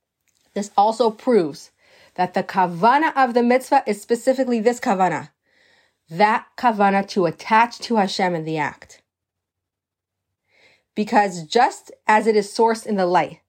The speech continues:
and the light is general, limitless, undefined, the kavana is also general, limitless, and undefined, and it's that one kavana to attach to Hashem, not the, all the specific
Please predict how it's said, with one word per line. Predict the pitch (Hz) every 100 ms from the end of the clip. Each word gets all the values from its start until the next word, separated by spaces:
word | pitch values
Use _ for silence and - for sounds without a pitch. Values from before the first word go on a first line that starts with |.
| _ _ _ -
and | 208
the | 196
light | 208 233 247 -
is | 214 170
general, | 156 233 233 180 139 165 _ _ -
limitless, | 233 262 262 202 185 - -
undefined, | 240 233 208 - 220 220 240 254 247 _ _ _
the | 202
kavana | - 247 208 226 226
is | 196 180
also | 185 220 214 185
general, | - 208 202 185 160
limitless, | 170 190 185 180 180
and | -
undefined, | 180 175 180 185 175
and | 175
it's | 170
that | 190 175 -
one | 190 214
kavana | 214 190 190 185
to | 196
attach | 180 185 185
to | 202
Hashem, | 185 - 175 - - -
not | 202 208
the, | 208
all | 214 202
the | 196
specific | 202 208 196 226 214 196